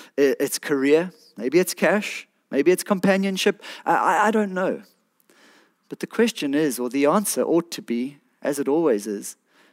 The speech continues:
Jesus. We ought to be more in awe of him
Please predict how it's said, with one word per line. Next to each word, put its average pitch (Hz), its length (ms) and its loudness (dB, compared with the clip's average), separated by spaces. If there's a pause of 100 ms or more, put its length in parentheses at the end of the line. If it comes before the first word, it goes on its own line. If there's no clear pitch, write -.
(120)
Jesus. - 520 -4 (600)
We 160 100 -2
ought 214 200 0
to 185 100 2
be 175 160 -2
more 185 320 0
in 175 140 -4
awe 185 240 2
of 156 100 0
him 151 460 -8